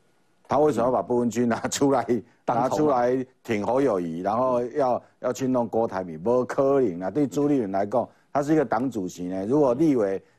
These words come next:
Speaker 1: 选他离离啦啦，伊是爱落台的呢。
Speaker 2: 嗯。
Speaker 1: 哦，这样我们来讲说这个郭台铭，伊是不是足侪资源通去募这？郭台铭拢用喊的呢？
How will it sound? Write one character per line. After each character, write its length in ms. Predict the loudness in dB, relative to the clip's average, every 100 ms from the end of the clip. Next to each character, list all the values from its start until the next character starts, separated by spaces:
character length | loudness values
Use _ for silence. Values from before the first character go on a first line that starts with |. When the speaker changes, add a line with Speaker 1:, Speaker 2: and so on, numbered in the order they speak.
| -6
Speaker 1:
选 200 | -2 0
他 140 | 0
离 160 | 0 0
离 140 | 0
啦 120 | 0
啦， 160 | 0 -2
伊 160 | -4
是 200 | -8 -2
爱 100 | 0
落 180 | 0 0
台 280 | -2 -6 -6
的 40 |
呢。 160 | -8 -10
Speaker 2:
嗯。 320 | -8 -8 -8 -4
Speaker 1:
哦， 200 | -4 -6 -14 -20 _ _ _ _
这 100 | 0
样 80 | 2
我 60 | 2
们 80 | 2
来 100 | 0
讲 180 | -2
说 200 | -2 -2
这 100 | 0
个 180 | 0 -2
郭 240 | 0 -2 0
台 240 | 0 0
铭， 320 | 0 -2 -6 -10 _ _
伊 300 | -6 -2 -2
是 180 | -4 -4
不 60 | -2
是 60 |
足 100 | 0
侪 180 | 0 0
资 220 | -2 -2
源 220 | 0 0 -2
通 140 | -2
去 60 | -2
募 220 | 0 -2
这？ 240 | -2 -4 -8 _ _
郭 160 | -2
台 160 | 0 -2
铭 100 | 0
拢 140 | 0
用 120 | -2
喊 460 | -2 -4 -4 -6 -12
的 60 |
呢？ 80 | -16